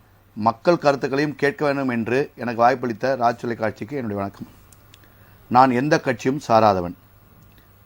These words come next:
நல்ல, எந்த அரசு நல்லது பண்ணாலும் சப்போர்ட். ஒருவேளை ஸ்லிப் ஆகுது அப்படின்னா, இந்த இடத்துல இதையும் சேர்த்துருக்கலாமோ அப்படின்னு நம்ம சுட்டி காட்டுவோம்.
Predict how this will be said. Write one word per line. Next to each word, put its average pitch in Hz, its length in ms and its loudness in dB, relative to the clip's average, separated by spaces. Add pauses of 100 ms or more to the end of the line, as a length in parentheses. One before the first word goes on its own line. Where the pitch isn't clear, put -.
(420)
நல்ல, 151 400 4
எந்த 151 260 2
அரசு 147 200 4
நல்லது 135 220 0
பண்ணாலும் 123 300 -2
சப்போர்ட். 117 280 -2 (580)
ஒருவேளை 160 540 6
ஸ்லிப் 156 220 2
ஆகுது 151 240 6
அப்படின்னா, 127 400 0
இந்த 135 200 0
இடத்துல 160 100 0
இதையும் 151 280 0
சேர்த்துருக்கலாமோ 131 500 0
அப்படின்னு 117 140 -2
நம்ம 135 160 -4
சுட்டி 123 200 -2
காட்டுவோம். 98 300 -2